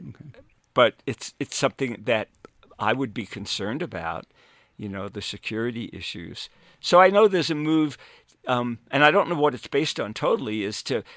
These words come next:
Speaker 2: bring them here and release them as soon as possible, which, which is a great idea 'cause the, they're gonna be stressed by being, you know, captured, transported, and held here.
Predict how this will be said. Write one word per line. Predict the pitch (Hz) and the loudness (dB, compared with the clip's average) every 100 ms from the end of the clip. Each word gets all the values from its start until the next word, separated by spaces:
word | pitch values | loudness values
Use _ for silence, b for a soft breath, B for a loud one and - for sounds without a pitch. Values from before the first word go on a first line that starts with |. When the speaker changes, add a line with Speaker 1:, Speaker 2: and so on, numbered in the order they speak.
| B | B
Speaker 2:
bring | 131 156 165 | 0 0 0
them | 135 | -4
here | 110 113 113 | -2 -2 0
and | 120 120 | 0 -2
release | 110 110 113 - | -4 -4 -4 -4
them | 127 | -2
as | 113 | -2
soon | - 98 | -4 -6
as | 98 - | -10 -8
possible, | 95 92 - 85 - _ _ _ _ _ _ _ _ | -8 -6 -8 -10 -14 _ _ _ _ _ _ _ _
which, | - 151 - B B | 0 2 2 B B
which | 156 156 | 0 0
is | 139 | 0
a | |
great | 120 131 120 | 0 0 2
idea | 110 110 113 104 | 0 0 -2 -4
'cause | - 117 | -6 -8
the, | - 113 - | -8 -12 -2
they're | 143 | 0
gonna | 143 151 | 2 0
be | 107 117 | -2 -2
stressed | - - 131 87 - - - b b b _ _ _ | -2 0 2 2 -2 -6 -10 b b b _ _ _
by | 98 | -12
being, | 98 107 98 98 - b b b - | -6 -6 -6 -8 -12 b b b -8
you | 110 | -6
know, | 98 | -6
captured, | - 117 107 - 113 98 | 0 2 2 0 -6 -6
transported, | - 101 - - 104 98 95 - | -6 -6 -8 -6 -6 -4 -6 -8
and | 98 90 | -12 -6
held | 95 90 | -4 -6
here. | - 85 | -8 -12